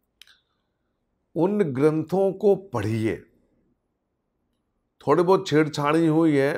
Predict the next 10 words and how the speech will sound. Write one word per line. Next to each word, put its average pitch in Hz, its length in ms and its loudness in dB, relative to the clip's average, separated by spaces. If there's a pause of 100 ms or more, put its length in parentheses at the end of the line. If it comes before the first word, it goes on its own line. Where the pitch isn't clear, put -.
(260)
हुई 147 280 0
है, 143 100 0
लेकिन 151 260 -4
जब 160 120 0
आप, 160 240 -2
जिनको 143 440 0
रुचि 143 420 0
है, 127 320 0 (1400)
वो 165 560 4 (920)
पढ़ें। 120 360 -2